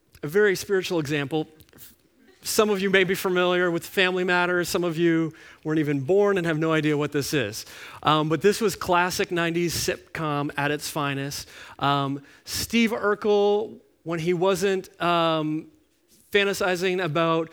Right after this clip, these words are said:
Laura cheese or making a machine that turned him into Ste-, Stefan Urkel,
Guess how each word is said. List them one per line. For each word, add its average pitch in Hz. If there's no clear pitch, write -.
Laura 190
cheese 196
or 170
making 170
a 175
machine 180
that 165
turned 165
him 170
into 156
Ste-, 180
Stefan 180
Urkel, 165